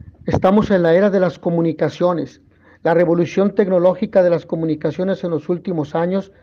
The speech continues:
ha provocado una situación completamente nueva. La facilidad y la velocidad con que hoy podemos comunicarnos es una de las razones por las que la nueva era ha atraído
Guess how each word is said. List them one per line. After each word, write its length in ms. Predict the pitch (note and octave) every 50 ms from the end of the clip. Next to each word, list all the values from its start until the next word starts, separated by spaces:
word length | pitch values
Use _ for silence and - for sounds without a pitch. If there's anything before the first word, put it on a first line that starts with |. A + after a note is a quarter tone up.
| _ _ _ _ _ _ _ _
ha 120 | - - -
provocado 480 | G3+ G3+ F#3 F3 F3 - F#3 F#3 F#3+
una 140 | G3 G3 F3+
situación 520 | - - F3 - - D#3+ C#3+ - F#3 F#3 F#3
completamente 880 | - - E3 D3+ C#3 F#3 F#3+ F#3 - F3+ F3 F3+ F3+ F3+ F3+ - E3
nueva. 480 | D#3+ E3 D#3+ D#3 D3+ D3 D3 D3 - _ _ _ _ _ _ _ -
La 120 | E3+ D#3+
facilidad 680 | D#3 - F3 D#3+ - - F3 E3 D#3+ E3 D3+ E3+ F3+ F3+
y 80 | G3+ F#3
la 100 | F3+ F3
velocidad 560 | E3+ E3 D#3+ D#3 D#3 E3+ E3 D#3+ E3+ F3+ F3
con 200 | - F3+ E3+ -
que 120 | - E3
hoy 160 | D#3+ E3+ F3+
podemos 440 | F3 - F3+ E3 F3 E3+ F3+ F3 E3+
comunicarnos 840 | - - E3 D#3+ D#3 D3+ C#3+ D3+ E3 F3 F3+ F3 F3+ F3+ F3 - - _ _ _ _ _ _ _ _ _
es 160 | - D#3+ -
una 180 | G3 F#3+ G3 F#3+
de 80 | F#3+ F3+
las 140 | E3+ D#3+
razones 420 | D#3 D#3+ D3 - F3 F#3 G3 F#3 -
por 200 | - - F3 D#3+
las 140 | D#3+ D3+ -
que 140 | - E3+
la 100 | D#3 D3
nueva 360 | D3 D#3 F3 F#3 F#3 F3 E3+ F3
era 280 | F#3 F#3+ F#3 - - -
ha 200 | D#3+ D#3+ E3+ F3+
atraído 540 | F3 - E3+ D#3+ D#3 E3+ F3+ F#3 F#3 F3+